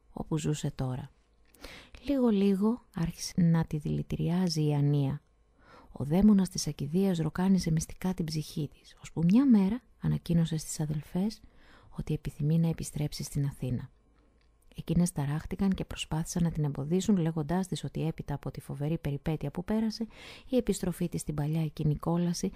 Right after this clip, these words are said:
θα σήμαινε παράδοση εκούσια στο θάνατο. Η κυρία δίστασε να φύγει. Όμως έπειτα από μερικές ημέρες επανέλαβε την επιθυμία της αναχωρήσεώς της από το μοναστήρι.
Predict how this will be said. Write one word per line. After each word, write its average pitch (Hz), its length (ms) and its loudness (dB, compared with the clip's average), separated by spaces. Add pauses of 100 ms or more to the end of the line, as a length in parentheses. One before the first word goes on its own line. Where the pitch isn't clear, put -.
(240)
θα 202 120 -2
σήμαινε 196 360 4
παράδοση 170 580 -2
εκούσια 160 520 -2
στο - 160 -10
θάνατο. 135 560 -4 (1120)
Η - 100 -14
κυρία 175 340 2
δίστασε 170 500 0
να 151 80 0
φύγει. 143 500 -6 (800)
Όμως 170 320 4
έπειτα 220 440 0
από 226 140 2
μερικές 175 440 4
ημέρες 156 420 0
επανέλαβε 160 500 0
την 160 140 0
επιθυμία 151 600 0
της - 220 -6
αναχωρήσεώς 151 840 -2
της - 180 -4
από 196 140 -4
το 175 120 -2
μοναστήρι. 147 680 -2